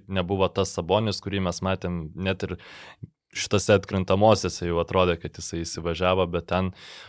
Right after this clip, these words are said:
Kevonas Looney uždominavo, jis, e, neatsitiktinai taip gerai tos kamuolius kovoja, e, jis žino, žaid-, ir yra išstudijavęs kiekvieną krepšininką, kaip pavyzdžiui vartininkai. E, dab-,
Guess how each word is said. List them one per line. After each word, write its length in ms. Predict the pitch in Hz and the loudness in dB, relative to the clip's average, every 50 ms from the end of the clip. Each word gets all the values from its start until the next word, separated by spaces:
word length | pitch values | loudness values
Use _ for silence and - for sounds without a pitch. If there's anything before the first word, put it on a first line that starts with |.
| - - | -8 -2
Kevonas 500 | - 95 90 101 101 95 90 85 - 95 | 0 2 4 4 4 4 2 -2 -2 -2
Looney 240 | 101 98 98 92 | -2 0 0 0
uždominavo, 800 | 87 82 80 85 90 85 85 85 85 87 92 110 127 135 143 127 | -2 -2 -4 -4 -2 -2 0 0 2 2 4 4 4 4 4 2
jis, 240 | 104 98 104 101 - - - - | 2 2 0 -2 -2 -4 -4 -2
e, 260 | - 101 95 92 87 78 82 _ _ _ _ _ _ _ _ _ _ _ _ _ _ - | 0 2 2 2 2 0 -4 _ _ _ _ _ _ _ _ _ _ _ _ _ _ -8
neatsitiktinai 880 | 104 110 117 135 139 135 - - 123 - 131 - - - 101 101 107 113 | -2 2 4 4 4 4 2 -4 -2 -4 -4 -4 0 0 2 2 2 0
taip 160 | - 151 135 135 | 0 -4 -4 0
gerai 240 | 147 143 151 147 | 0 0 0 0
tos 160 | 147 151 139 - | 0 -2 -2 0
kamuolius 480 | - 151 151 151 147 143 139 131 - | 2 2 2 2 0 -2 -2 -4 -2
kovoja, 500 | - 143 131 131 143 147 151 156 165 170 165 _ _ _ _ _ _ _ - | -2 -2 0 2 4 4 4 4 2 -2 -6 _ _ _ _ _ _ _ -6
e, 160 | - 95 98 98 | -2 0 2 2
jis 300 | 98 98 95 98 90 - - - - 98 95 92 | 2 2 0 -2 -2 -2 -4 -2 -2 0 0 0
žino, 480 | 90 87 90 107 113 110 101 90 76 82 98 - _ _ _ _ _ _ _ _ _ _ _ _ _ - | 0 0 0 0 2 2 2 2 0 0 -4 -16 _ _ _ _ _ _ _ _ _ _ _ _ _ -10
žaid-, 380 | 92 87 98 95 95 87 - | -6 -4 -2 -2 -2 -4 -6
ir 400 | - - 73 95 - 101 104 101 101 | -8 -6 -4 -2 2 2 2 2 2
yra 300 | - - 104 107 113 117 117 | 2 2 4 6 6 6 6
išstudijavęs 800 | 117 101 - - - 107 95 104 104 113 117 113 104 95 - | 6 4 0 -2 -4 -4 0 2 4 4 6 4 4 0 0
kiekvieną 420 | - 98 90 - 113 113 117 104 95 | -4 -6 -4 -2 -2 -2 0 -2 -2
krepšininką, 640 | - 92 92 95 - - - - 175 170 151 143 - | 0 2 2 2 2 0 -2 -4 -2 0 -2 -2 -2
kaip 140 | 113 98 | -2 -2
pavyzdžiui 400 | - 110 110 107 104 95 110 95 | 0 2 2 2 0 -2 -2 4
vartininkai. 760 | 95 127 123 120 - - 95 92 92 92 90 - 107 123 147 147 - - _ _ _ _ _ - | 6 6 6 6 2 -4 -4 -4 -4 -4 -4 -4 -2 -2 -4 -4 -8 -18 _ _ _ _ _ -10
E, 100 | 95 92 95 95 92 92 92 92 92 92 | -6 -2 0 2 2 2 2 2 2 0
dab-, 240 | 92 92 92 90 | 0 -2 -6 -6